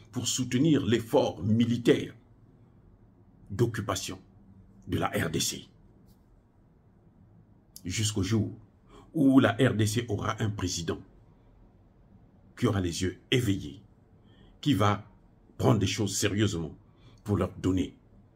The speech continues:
des raflés. Et c'est là que vous allez voir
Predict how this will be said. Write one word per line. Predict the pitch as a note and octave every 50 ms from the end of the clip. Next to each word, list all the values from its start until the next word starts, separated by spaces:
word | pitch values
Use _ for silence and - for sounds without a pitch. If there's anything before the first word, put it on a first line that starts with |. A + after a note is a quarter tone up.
| _ _ -
des | G2+ D#2
raflés. | - F#2 F2+ - - D2 C#2+ - - - - _ - _ - _ _ _
Et | A#2 B2
c'est | - - D#2+ D#2
là | F2+ C#3+ F3+ D#3+ - - - - - - - _ _ _ _ - - - - - - - - - _ _ _ - _ _ _ - - _ - - - - -
que | - C3
vous | G#2 G#2
allez | G#2+ G2+ G#2+
voir | - F2+ D#2+ - - - - -